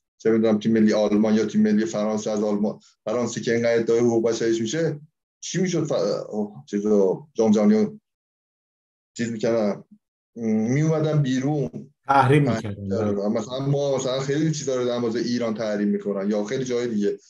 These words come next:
Speaker 1: حالا اگه تحریم می‌کردن جام جهانی چیزی می‌شد؟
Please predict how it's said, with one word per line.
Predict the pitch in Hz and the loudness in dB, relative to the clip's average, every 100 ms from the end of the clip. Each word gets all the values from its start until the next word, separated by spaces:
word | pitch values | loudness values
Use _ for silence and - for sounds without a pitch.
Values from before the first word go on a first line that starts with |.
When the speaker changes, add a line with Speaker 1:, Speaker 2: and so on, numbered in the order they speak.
| _ - | _ -4
Speaker 1:
حالا | 127 | 0
اگه | 143 | 0
تحریم | 127 127 127 | 2 2 0
می‌کردن | 120 120 123 | 0 0 0
جام | 123 123 | 0 0
جهانی | 123 120 139 | 0 -2 -4
چیزی | 151 143 | -6 -6
می‌شد؟ | 117 104 117 131 131 - | -6 -4 0 0 -2 -6